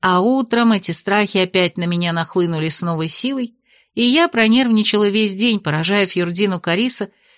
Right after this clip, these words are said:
своей растерянностью и несобранностью. Фьорд Кассельяно сделал вид, что меня не замечает. Но я не расстраивалась, пусть причина его обиды непонятна,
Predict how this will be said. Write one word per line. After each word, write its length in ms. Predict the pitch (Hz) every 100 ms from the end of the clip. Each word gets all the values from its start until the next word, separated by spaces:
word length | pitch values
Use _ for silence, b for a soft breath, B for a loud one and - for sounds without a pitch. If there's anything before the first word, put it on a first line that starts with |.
| b
своей 400 | - 220 214 196
растерянностью 880 | 175 - - 240 208 202 - 202 -
и 120 | 202
несобранностью. 880 | 202 185 - 156 156 143 147 - 127 _ _ _ _ _ _ _
Фьорд 420 | - 240 254 233
Кассельяно 680 | - 240 247 240 254 302 254
сделал 480 | 180 180 262 247 214
вид, 240 | 196 240
что 200 | - -
меня 280 | 208 202 220
не 160 | 226 226
замечает. 880 | 220 220 220 - 160 156 147 - - _ _ _ -
Но 140 | 247 240
я 200 | 233 233
не 120 | 240
расстраивалась, 800 | 254 247 - 190 185 180 185 180
пусть 380 | - 220 214 -
причина 440 | 214 208 214 208
его 200 | 208 208
обиды 360 | 202 196 208 208
непонятна, 680 | 214 214 226 262 269 185